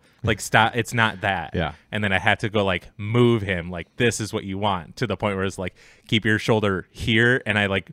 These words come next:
Speaker 1: shoved his arm back. And then he was like, "Oh, all right, let me go try that." And it was,
Speaker 2: Yes.
Speaker 1: like, after a couple iterations of that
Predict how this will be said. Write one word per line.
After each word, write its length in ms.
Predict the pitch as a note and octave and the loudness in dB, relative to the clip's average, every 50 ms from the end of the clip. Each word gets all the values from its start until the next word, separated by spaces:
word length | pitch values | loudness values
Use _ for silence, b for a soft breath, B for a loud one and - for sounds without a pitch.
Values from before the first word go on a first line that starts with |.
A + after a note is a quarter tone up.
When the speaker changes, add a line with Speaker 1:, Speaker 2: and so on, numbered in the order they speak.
| - | -18
Speaker 1:
shoved 460 | - - - - - C3+ A#2+ A2+ G2+ | -12 -8 -6 -2 2 2 2 2 2
his 160 | G2 A#2 A2 G#2 | -2 -2 0 0
arm 260 | G#2+ F#2+ F2+ F2 E2 | 0 0 0 -4 -6
back. 520 | D#2+ E2+ G2+ F#2+ F#2+ F2 E2+ - _ - b b b b b b b | -4 -2 0 0 0 -2 -6 -12 _ -20 b b b b b b b
And 120 | - A2 | -6 -4
then 40 | G#2 | -4
he 60 | G2 | -4
was 100 | F#2+ F2 | -4 -6
like, 140 | F#2+ F#2+ - b b b _ - | -8 -10 -10 b b b _ 6
"Oh, 920 | C3+ D3+ D#3+ D#3+ E3 D#3+ D#3 D3 C#3+ C3+ B2+ A#2 G#2+ G2 F2+ E2 E2 - | 8 10 10 12 10 10 10 8 8 8 6 6 4 2 0 -2 -6 -10
all 20 | - _ _ - | -14 _ _ 6
right, 180 | B2 A2+ G#2 G2+ G2+ | 8 8 8 8 6
let 80 | G#2+ | 4
me 60 | A2+ A2+ | 4 4
go 120 | A2+ G#2 | 4 2
try 320 | - - - A2 G#2 G#2 | 2 2 2 4 4 4
that." 220 | F#2+ G2 F2+ F2 - | 4 2 0 0 2
And 100 | A2+ A#2+ | 4 4
it 40 | A#2+ | 4
was, 80 | - - | 4 4
Speaker 2:
Yes. 40 | |
Speaker 1:
like, 120 | B2+ A#2+ G#2 | 2 4 6
after 220 | A2+ A2+ - A#2+ A2 | 6 6 6 4 2
a 40 | |
couple 400 | - - A2 - A2 G#2 G2+ G2+ G#2 | 2 2 0 2 2 2 0 0 0
iterations 480 | G#2+ G2 G2 F#2+ F#2+ F#2 - G2+ F2+ F#2 | -2 -2 0 0 0 -2 -2 -6 -4 -4
of 140 | F#2 E2+ E2+ | -4 0 2
that 340 | F#2+ F#2+ F2+ F2 E2 - | 2 4 4 2 -2 -4